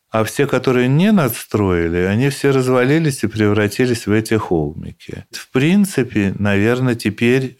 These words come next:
мы могли бы эти холмики раскопать. В раскопках одного из них я участвую. И дальше у нас есть способ или ставить избу на этом месте и показывать храм внутри избы,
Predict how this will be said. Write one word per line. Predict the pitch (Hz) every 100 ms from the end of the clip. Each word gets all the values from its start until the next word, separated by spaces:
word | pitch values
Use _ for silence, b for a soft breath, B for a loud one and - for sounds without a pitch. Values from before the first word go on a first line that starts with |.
| _
мы | - 98 113 117 -
могли | 104 95 104
бы | 95 95
эти | 92 95
холмики | - 92 87 87 -
раскопать. | 90 92 - 107 - 80 90 107 _ 87
В | 90
раскопках | 95 92 - 87 - 95
одного | 87 95 95 82
из | 78
них | 82 80
я | 87 85
участвую. | 80 - 73 - - 127 139 B B B B _
И | 104
дальше | 95 123 165 165 - 156 147
у | 117
нас | 117 117 -
есть | 120 113
способ | - 107 - 104
или | 113 117
ставить | 113 - 117 110 107 -
избу | 147 135 107 104 147 202
на | 165 104
этом | 90 92 87
месте | 85 80 - 87
и |
показывать | 85 95 - 110 101 98 -
храм | - 101
внутри | 95 101 92 98 95
избы, | 98 92 87 69